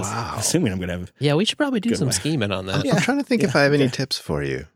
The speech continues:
Speaker 1: Uh, maybe time zones? I'm not sure.
Speaker 2: Uh, cover the room in pillows.
Speaker 1: Oh, yeah, that
Speaker 2: Yeah.
Speaker 1: works
Speaker 3: Try
Speaker 1: really
Speaker 3: to eat
Speaker 1: well.
Speaker 3: as much
Speaker 2: Time
Speaker 3: That's a
Speaker 2: zones, time zones is gonna be hard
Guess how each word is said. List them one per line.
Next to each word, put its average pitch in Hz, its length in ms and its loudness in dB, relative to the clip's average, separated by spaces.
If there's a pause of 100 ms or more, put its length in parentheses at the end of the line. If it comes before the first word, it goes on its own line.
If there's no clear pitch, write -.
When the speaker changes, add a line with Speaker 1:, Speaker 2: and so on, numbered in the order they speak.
(100)
Speaker 1:
Uh, - 220 -8
maybe 127 240 0
time 139 260 0
zones? 143 380 0
I'm 135 100 -4
not 135 160 -8
sure. - 240 -10 (1600)
Speaker 2:
Uh, 101 220 0
cover 131 240 4
the 123 80 4
room 127 140 6
in 107 80 0
pillows. 131 520 0
Speaker 1:
Oh, 117 140 6
yeah, 120 180 6
that 92 200 6
Speaker 2:
Yeah. 92 60 2
Speaker 1:
works 90 200 4
Speaker 3:
Try - 160 4
Speaker 1:
really 85 160 4
Speaker 3:
to 120 60 6
eat 120 40 6
Speaker 1:
well. 123 80 8
Speaker 3:
as 113 140 0
much - 680 -2 (440)
Speaker 2:
Time 170 200 6
Speaker 3:
That's 196 120 4
a 190 40 6
Speaker 2:
zones, 147 540 2
time 160 220 4
zones 147 280 4
is 113 100 -2
gonna 117 180 4
be 104 100 0
hard 101 520 2